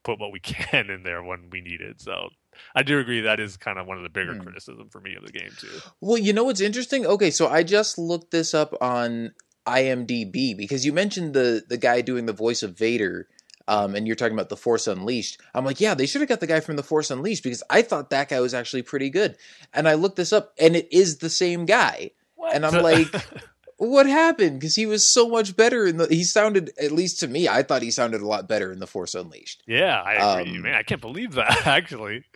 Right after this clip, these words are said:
Speaker 2: Yeah, so I don't know what happened there. Maybe they just didn't do a great job of recording it or something. But, and I guess, I mean, it's not terrible all the time, but,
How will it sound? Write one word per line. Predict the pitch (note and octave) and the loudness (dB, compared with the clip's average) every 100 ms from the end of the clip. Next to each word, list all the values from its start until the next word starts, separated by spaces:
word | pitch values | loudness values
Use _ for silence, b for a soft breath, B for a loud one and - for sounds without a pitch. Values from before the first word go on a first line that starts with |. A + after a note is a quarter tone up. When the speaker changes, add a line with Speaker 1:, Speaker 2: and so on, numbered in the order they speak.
| b b b _ _ _ _ _ - | b b b _ _ _ _ _ -8
Speaker 2:
Yeah, | A2 F#2+ E2+ E2+ - | -4 -2 -2 -6 -10
so | - - G2+ | -4 0 6
I | C#3+ | 6
don't | A2+ | 6
know | G#2 | 0
what | G2 | 0
happened | G2+ F#2+ F#2 F#2 | 0 -2 -4 -6
there. | F#2 | -6
Maybe | F#2 G#2+ G#2+ | -2 -2 -2
they | G2 F#2 | -4 -4
just | F2+ | -6
didn't | A2 F#2+ F2+ | -6 -6 -8
do | G2 G2 | -8 -6
a | F2+ | -6
great | G2+ F2+ | -6 -6
job | F#2+ F#2+ | -2 -2
of | F#2+ | -4
recording | G2+ F#2+ - F#2 F2+ F#2 | -12 -12 -6 -6 -6 -8
it | F#2 | -8
or | F2 | -6
something. | - F2+ - F#2 F2+ E2+ | -8 -8 -8 -8 -8 -12
But, | - E2+ - B F3 | -12 -12 -12 B 0
and | F#3+ F3+ | 2 4
I | G#3 | 2
guess, | C4 A#3+ | 2 0
I | G#3+ | 2
mean, | A3 | 4
it's | G#3+ - | 2 2
not | B3 - - _ | -2 -4 -14 _
terrible | - F3 F3+ D#3+ C#3+ - - | -2 0 2 2 0 0 0
all | G#2+ B2 D#3+ | 4 4 4
the | F#3+ | 2
time, | - F3+ G3 G#3 G#3 D#3 _ | 2 0 0 -2 -6 -8 _
but, | B2+ A#2+ G#2+ | 0 0 -2